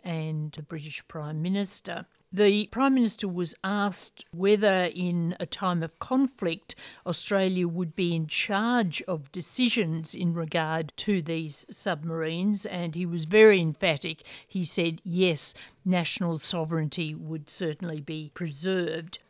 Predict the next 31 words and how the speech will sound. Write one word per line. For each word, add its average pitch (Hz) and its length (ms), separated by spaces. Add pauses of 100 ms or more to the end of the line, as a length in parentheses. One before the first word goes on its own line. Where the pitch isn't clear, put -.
(140)
I 175 40
think 254 200
Anthony 208 460
Albanese 185 840
is 160 100
particularly 175 640
anxious 180 600
to 170 100
stress - 560
that 175 240
aukus 180 640
is 175 400 (320)
more 196 400
than 170 320
just - 500
about 175 500
the 175 100
submarines, 170 1160
because, 220 380
of 196 120
course, 220 520
some 226 260
of 190 160
those 185 400
on 180 220
the 165 80
progressive 196 680
side 175 380
of 151 160
politics 233 720
are, 180 320